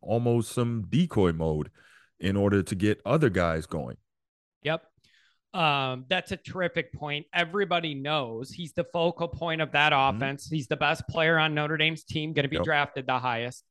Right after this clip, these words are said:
Speaker 2: Um, I always say on my show, half joking, but at the same time, totally serious. There is no amount of passes thrown his way I'm ever gonna say is too many. It doesn't exist. That, that,
Speaker 1: Mm-hmm.
Speaker 2: that number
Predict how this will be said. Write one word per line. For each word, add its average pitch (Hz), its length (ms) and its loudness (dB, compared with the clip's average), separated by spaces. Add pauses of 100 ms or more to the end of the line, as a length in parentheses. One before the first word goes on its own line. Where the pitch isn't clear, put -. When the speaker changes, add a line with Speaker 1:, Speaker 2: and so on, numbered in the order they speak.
(500)
Speaker 2:
Um, 151 580 2 (1080)
I 202 200 8
always 226 320 8
say 196 220 2
on 156 100 0
my 170 220 2
show, 139 340 -2
half 156 400 2
joking, 160 460 0
but 156 120 2
at 160 160 2
the - 60 -16
same 208 240 -2
time, 190 300 -2
totally 190 420 -2
serious. 156 580 0
There 185 200 4
is 160 120 0
no 175 300 2
amount 175 300 2
of 160 60 -4
passes 160 520 -2
thrown 170 240 2
his 160 160 -2
way 165 100 4
I'm 147 200 4
ever 175 200 0
gonna 170 200 -2
say 165 240 -2
is 147 180 -8
too 180 140 -8
many. 143 260 2
It 120 140 0
doesn't 160 320 2
exist. 151 540 -2
That, 151 220 0
that, 160 120 4
Speaker 1:
Mm-hmm. 156 80 0
Speaker 2:
that 165 160 -2
number 202 440 0